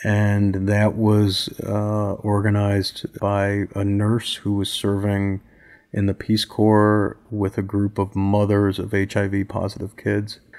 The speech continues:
And we talked, and kind of this project came out of our conversations, was supported by the U S Embassy at that point, and, you know, facilitated by the mothers in this small community N G O in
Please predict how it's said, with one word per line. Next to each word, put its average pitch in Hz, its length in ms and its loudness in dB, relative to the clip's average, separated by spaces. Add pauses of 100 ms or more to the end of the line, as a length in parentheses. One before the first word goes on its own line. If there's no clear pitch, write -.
(340)
And 95 840 -2
we 95 260 0
talked, 95 500 0
and 95 260 -4
kind 98 220 -6
of 95 160 -4 (220)
this 98 840 -8 (260)
project 104 420 0
came 101 260 -2
out 104 140 -2
of 104 160 -2
our 101 160 -2
conversations, 101 920 -2
was 95 120 -6
supported 101 600 -4
by 95 160 -4
the 101 100 -6
U 101 180 0
S 95 160 -4
Embassy 101 580 -2 (640)
at 104 200 -6
that 98 240 2
point, 98 420 0 (260)
and, 98 680 0 (340)
you 104 80 -2
know, 92 100 0
facilitated 101 1040 0
by 95 260 0
the 98 100 -4
mothers 101 440 0
in 95 120 -4
this 104 160 0
small 101 400 -2
community 113 560 -2
N 104 160 -2
G 107 240 0
O 107 280 0
in 104 540 -4